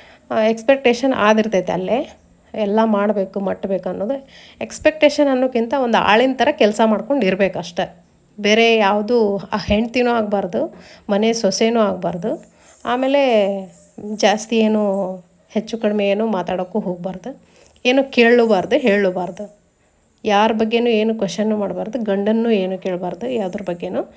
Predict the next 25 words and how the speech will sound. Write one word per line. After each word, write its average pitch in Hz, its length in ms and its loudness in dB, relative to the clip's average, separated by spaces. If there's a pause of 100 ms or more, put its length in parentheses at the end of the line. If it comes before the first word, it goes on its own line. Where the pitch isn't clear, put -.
(380)
ಸುಮ್ನೆ 302 300 0
ಆಳು, 240 420 4
ಒಂದು 208 260 2
ಆಳು 226 540 4
ಇವಾಗ 202 220 0
ಮನೆಗೆ 208 340 -4
ಬಂದು 220 220 0
ಒಂದು 196 160 -2
ಎರಡು 185 180 -4
ತಾಸು, 185 580 -4
ಒಂದು, 190 340 -6
ಒಂದು 202 160 -4
ತಾಸು 208 280 -2
ಅನ್ಕೋರಿ, 185 300 -6
ಒಂದು 196 180 -8
ತಾಸು 220 360 -2
ಏನೇನು 220 300 0
ಕೆಲಸ 214 240 -4
ಮಾಡ್ತಾಳೆ 196 360 -4
ಹೇಳ್ರಿ? 185 300 -2
ಆ, 175 180 -2 (300)
ನಾನು 214 200 4
ಆಳಂತ 220 520 4
ಹೇಳಕ್ಕೆ 208 320 0
ಇಷ್ಟಪಡಂಗಿಲ್ಲ, 196 600 -4